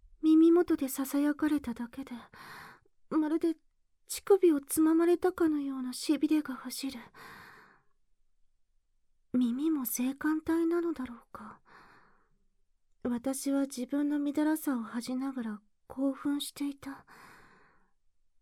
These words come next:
握った手の中で、ペニスはムクムクと膨らんでいく。勃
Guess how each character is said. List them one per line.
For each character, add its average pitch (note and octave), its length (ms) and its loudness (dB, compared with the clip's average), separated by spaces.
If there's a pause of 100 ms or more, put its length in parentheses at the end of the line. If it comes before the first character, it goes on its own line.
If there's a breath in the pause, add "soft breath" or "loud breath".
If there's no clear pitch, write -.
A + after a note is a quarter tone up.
(140)
握 D#4 320 4
っ - 40 -20
た E4+ 120 0
手 F4+ 160 2
の E4 120 4
中 C#4 300 -4
で、 - 220 -10 (640)
ペ F4 120 4
ニ E4+ 140 4
ス - 160 -6
は B3 80 -2
ム B3+ 240 -2
ク E4 140 0
ム D#4 120 2
ク - 140 -16
と - 80 -8
膨 - 260 -12
ら B3 140 -6
ん A#3 80 -10
で B3 80 -10
い A#3+ 100 -8
く。 - 220 -14 (1300 soft breath)
勃 C4 220 4